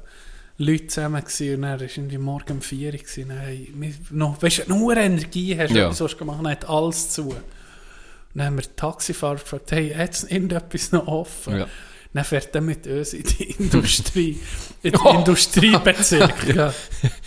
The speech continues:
Speaker 1: Ich dachte, "Hey, was ist das?" "Ja, gut, gute Bar, gute Bar."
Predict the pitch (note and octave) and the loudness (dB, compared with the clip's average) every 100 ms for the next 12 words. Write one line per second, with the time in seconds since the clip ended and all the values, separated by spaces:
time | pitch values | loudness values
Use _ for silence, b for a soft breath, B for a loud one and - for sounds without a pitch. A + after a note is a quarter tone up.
0 | - D3+ - D#3 D3 C#3+ F#3+ G#3 - D#3 | -6 -6 -2 -2 -2 -2 2 0 0 -2
1 | E3+ F3+ F3+ G#3+ G#3+ F#3 F3 G#3+ G#3 F3+ | 2 2 2 -2 -2 -8 -6 -6 -4 -4
2 | F#3 D3+ A#2+ E3+ E3+ D3+ - E3+ | -2 -4 -6 -6 -6 -10 -10 -12